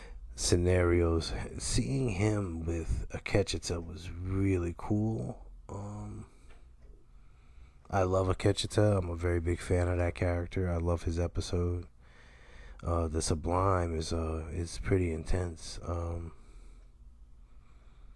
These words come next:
and, you know, it seems that those who inhabit the Sublime are also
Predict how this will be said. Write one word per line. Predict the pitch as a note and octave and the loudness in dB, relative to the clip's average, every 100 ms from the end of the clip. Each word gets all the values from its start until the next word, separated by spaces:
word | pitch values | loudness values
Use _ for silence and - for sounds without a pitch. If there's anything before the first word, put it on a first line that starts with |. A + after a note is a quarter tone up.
| - - - - - - - - | -20 -20 -20 -20 -20 -20 -20 -4
and, | F2+ F2 F2 E2+ E2 D#2+ D#2 D2 E2+ | 2 6 6 4 4 0 -4 -10 -8
you | E2+ E2+ | -2 0
know, | D#2 D2+ - - - - | -2 -4 -10 -16 -18 -8
it | F2+ E2+ - | -4 -4 -2
seems | - G#2+ G2 F2+ | 2 4 4 4
that | F2+ E2 | 4 6
those | F#2+ F#2 E2+ - | 6 6 4 2
who | F#2 | 2
inhabit | F2 F#2 F#2 F2 D#2+ | 2 2 4 2 0
the | |
Sublime | E2+ E2+ F2+ F2+ F2+ F2 | -2 -2 0 0 2 0
are | E2+ | 0
also | F2 - F2 - | 0 0 -2 -4